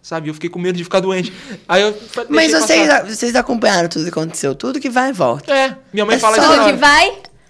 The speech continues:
Speaker 3: volta.
Speaker 2: É
Speaker 1: Minha
Speaker 2: só,
Speaker 1: mãe
Speaker 2: o
Speaker 1: fala.
Speaker 2: mundo não gira, ele capota.
Speaker 1: Eu, eu contei pra minha mãe que aconteceu, ela,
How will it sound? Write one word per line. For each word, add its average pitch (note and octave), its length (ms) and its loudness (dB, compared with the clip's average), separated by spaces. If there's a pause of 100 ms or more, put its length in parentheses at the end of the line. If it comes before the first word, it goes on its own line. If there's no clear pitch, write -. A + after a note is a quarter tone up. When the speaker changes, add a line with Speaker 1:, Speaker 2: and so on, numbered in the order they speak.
(240)
Speaker 3:
volta. A3+ 220 -6
Speaker 2:
É A3+ 60 6
Speaker 1:
Minha A#3+ 120 6
Speaker 2:
só, A#3+ 80 4
Speaker 1:
mãe A#3+ 100 2
Speaker 2:
o - 40 4
Speaker 1:
fala. B3 140 6
Speaker 2:
mundo D4+ 160 2
não C#4+ 200 4
gira, A3+ 320 2
ele F#3+ 140 0
capota. D#3 720 -2
Speaker 1:
Eu, G#3+ 120 2
eu G#3 100 0
contei A#3+ 220 0
pra A#3 80 -4
minha B3 120 0
mãe G#3 120 -2
que - 100 -14
aconteceu, F3 300 -6
ela, D#3 140 -6